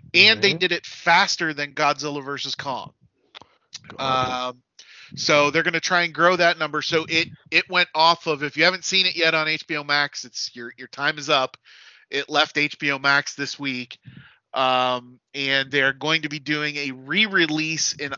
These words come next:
Speaker 1: imax, uh, in December for a limited time.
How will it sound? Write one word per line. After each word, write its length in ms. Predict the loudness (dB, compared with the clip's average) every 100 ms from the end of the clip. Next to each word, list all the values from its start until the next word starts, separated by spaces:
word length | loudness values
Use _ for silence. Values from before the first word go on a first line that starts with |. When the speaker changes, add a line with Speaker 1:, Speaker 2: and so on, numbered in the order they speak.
| -2
Speaker 1:
imax, 1000 | 2 4 4 0 0 -4 -6 -8 -8 -8 -2
uh, 280 | 0 0 -2
in 140 | -8
December 640 | -8 -4 0 0 0 -2 -8
for 220 | -10 -10
a 20 | -10
limited 360 | -10 -10 -14 -12
time. 380 | -10 -10 -12